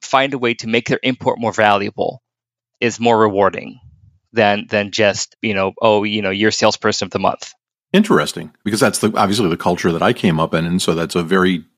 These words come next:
Speaker 2: very different way to, to look at the universe. So how do you find these individuals? Are they out in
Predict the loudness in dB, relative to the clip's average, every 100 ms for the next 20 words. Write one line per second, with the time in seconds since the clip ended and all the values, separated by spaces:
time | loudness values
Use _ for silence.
0 | 0 2 4 2 0 -2 -2 -4 -2 -6
1 | -2 -2 -2 0 0 2 2 4 4 2
2 | -2 -12 -20 -14 -2 -2 -2 _ _ _
3 | -4 2 2 2 0 -2 -6 -2 2 4
4 | 4 2 2 0 0 0 -2 -2 -4 -4
5 | -8 -2 -2 0 0 2 2 2 0